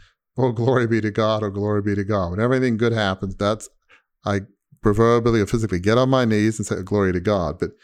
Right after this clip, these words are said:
but, but those sorts of things make you think, "You know what? There was some purpose in this pain. There, there's some meaning to what happens." And that provides a level of healing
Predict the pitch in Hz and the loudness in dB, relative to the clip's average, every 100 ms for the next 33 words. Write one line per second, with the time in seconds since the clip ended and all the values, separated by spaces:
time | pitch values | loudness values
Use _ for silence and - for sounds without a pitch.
0 | - - _ - 113 - 110 - 120 147 | -20 -20 _ -6 -6 -2 -6 2 4 4
1 | 147 - 147 139 113 - 135 113 95 90 | 2 0 2 0 -4 0 0 0 -2 -8
2 | - - - - - 117 117 117 117 107 | -8 -8 -8 -12 -4 -2 -2 -2 -2 -2
3 | 120 120 117 117 117 127 110 107 - 101 | 0 2 2 0 0 0 0 0 -4 -6
4 | 107 95 - - 87 78 - - 78 - | -4 -4 -6 -8 -8 -10 -10 -8 -8 -10
5 | 76 _ _ _ _ _ 117 113 - - | -18 _ _ _ _ _ 0 0 -2 -8
6 | - _ - - 123 113 - 107 110 123 | -18 _ -20 -6 0 0 2 0 2 2
7 | 147 135 95 98 107 95 98 98 95 80 | 4 2 0 -4 -2 -2 0 -2 -2 -6
8 | - - 101 107 - 113 101 107 107 101 | -10 -4 0 0 0 0 0 0 -2 -4
9 | 101 90 80 - 131 139 147 151 | -4 -4 -6 0 2 2 0 -2